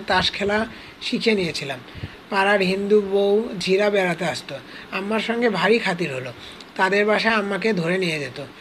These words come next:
যুদ্ধের কথা শুনে মনে পড়তো খবর শোনার বেলা। মামির তখন pregnancy first period, যাই মুখে দেন বমি করে ফেলেন। শুধু তাই নয়,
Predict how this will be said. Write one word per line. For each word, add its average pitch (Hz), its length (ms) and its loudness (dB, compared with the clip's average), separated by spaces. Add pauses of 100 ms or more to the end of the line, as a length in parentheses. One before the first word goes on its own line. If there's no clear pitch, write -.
(260)
যুদ্ধের 196 420 2
কথা 214 260 2
শুনে 226 240 0
মনে 202 260 0
পড়তো 165 440 -2 (320)
খবর 185 320 2
শোনার 208 360 0
বেলা। 127 280 -4 (1900)
মামির 202 380 4
তখন 254 300 2
pregnancy 196 540 2
first 185 360 -2
period, 143 200 -4 (580)
যাই 208 300 4
মুখে 226 320 2
দেন 240 200 4
বমি 190 240 4
করে 175 160 2
ফেলেন। 131 280 -6 (1200)
শুধু 208 240 4
তাই 226 320 6
নয়, 175 260 2